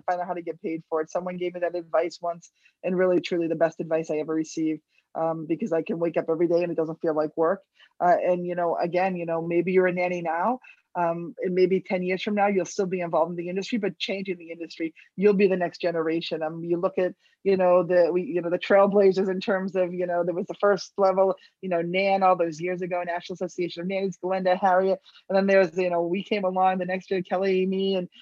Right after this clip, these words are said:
then now we're seeing the next generation. Um, so we're hoping to pass on and empower, um, again, nannies to be the best they can be, 'cause truly the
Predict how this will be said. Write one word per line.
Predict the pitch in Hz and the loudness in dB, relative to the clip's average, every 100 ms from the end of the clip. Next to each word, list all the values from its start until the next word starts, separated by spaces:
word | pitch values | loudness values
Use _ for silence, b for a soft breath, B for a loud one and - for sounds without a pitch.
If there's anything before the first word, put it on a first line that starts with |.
| b | b
then | 202 190 | -4 0
now | 190 185 | 4 2
we're | 196 | 0
seeing | - 208 190 | -2 -4 -2
the | 185 | -2
next | 185 - | -2 -4
generation. | 180 165 156 160 - 156 160 | -6 -2 -2 -4 -6 -8 -6
Um, | 156 160 | -8 -6
so | 170 | -2
we're | 165 | 0
hoping | 185 175 170 | -2 -4 -6
to | |
pass | 165 180 165 185 | -4 -2 -2 0
on | 175 | -2
and | 175 | -2
empower, | 151 - 165 170 175 - _ _ - | -4 2 4 4 0 -4 _ _ -2
um, | 170 170 | -2 0
again, | 170 170 170 | -2 -2 -4
nannies | 180 170 170 | -4 -4 -6
to | 175 | -4
be | 170 | -4
the | 165 | -2
best | 165 165 | -4 -6
they | 170 | -8
can | 170 | -4
be, | 175 | -4
'cause | 170 185 | -2 -4
truly | - 208 190 185 | -4 0 4 4
the | 170 | 4